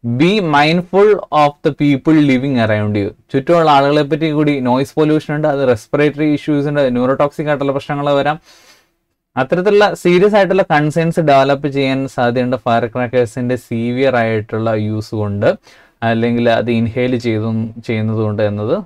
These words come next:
നമുക്ക്, നമ്മൾ ഓർത്തിരിക്കേണ്ട വസ്തുതയാണ്. The case gained significance with the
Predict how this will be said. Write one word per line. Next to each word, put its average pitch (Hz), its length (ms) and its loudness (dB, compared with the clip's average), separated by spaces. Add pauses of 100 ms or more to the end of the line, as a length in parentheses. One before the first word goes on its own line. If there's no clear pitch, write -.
(140)
നമുക്ക്, 113 220 -6
നമ്മൾ 113 560 -4
ഓർത്തിരിക്കേണ്ട 110 520 -4
വസ്തുതയാണ്. 104 480 -4 (500)
The 175 60 -2
case 220 360 4
gained 196 340 2
significance 160 680 0 (100)
with 143 140 0
the 151 300 2